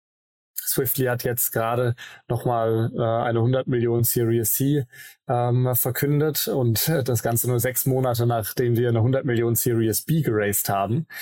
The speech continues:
Ähm, das heißt, zweihundert Millionen innerhalb von sechs Monaten,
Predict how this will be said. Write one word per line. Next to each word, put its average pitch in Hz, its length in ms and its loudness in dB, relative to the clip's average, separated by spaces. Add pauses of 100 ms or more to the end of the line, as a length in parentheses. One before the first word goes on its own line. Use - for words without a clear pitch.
(440)
Ähm, 113 680 2
das 113 140 -2
heißt, 113 260 0
zweihundert 127 380 0
Millionen 127 400 2
innerhalb 120 320 0
von 117 120 -2
sechs 120 300 -2
Monaten, 127 560 0